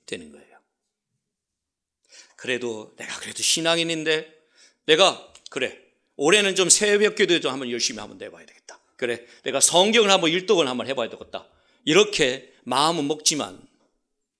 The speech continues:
작심삼일이에요. "아이고, 피곤해서 안 되겠다. 새벽 기도, 나는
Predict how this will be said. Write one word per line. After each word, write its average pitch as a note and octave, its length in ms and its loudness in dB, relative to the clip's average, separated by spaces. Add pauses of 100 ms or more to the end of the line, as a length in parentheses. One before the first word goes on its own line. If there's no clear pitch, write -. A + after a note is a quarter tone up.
(500)
작심삼일이에요. - 840 -4 (1400)
"아이고, A#2+ 320 -10
피곤해서 G#3 480 -2
안 A#2 100 -8
되겠다. B2 340 -12
새벽 D#3+ 300 -6
기도, A2+ 180 -10
나는 A2+ 320 -10